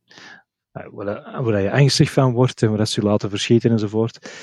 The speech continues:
En er was ook namaakbloed bij te pas gekomen.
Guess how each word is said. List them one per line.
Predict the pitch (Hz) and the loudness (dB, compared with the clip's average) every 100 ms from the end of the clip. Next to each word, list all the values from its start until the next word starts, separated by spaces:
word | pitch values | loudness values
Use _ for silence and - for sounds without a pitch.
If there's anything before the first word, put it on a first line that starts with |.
| - | -10
En | - 120 | -2 2
er | |
was | 120 117 | 2 2
ook | 135 | 0
namaakbloed | 113 113 135 123 104 95 107 101 | 2 2 4 2 0 -2 -10 -8
bij | - 92 | -8 -8
te | - | -8
pas | - 95 | -12 -10
gekomen. | - 101 107 110 135 | -8 -6 -4 -4 -4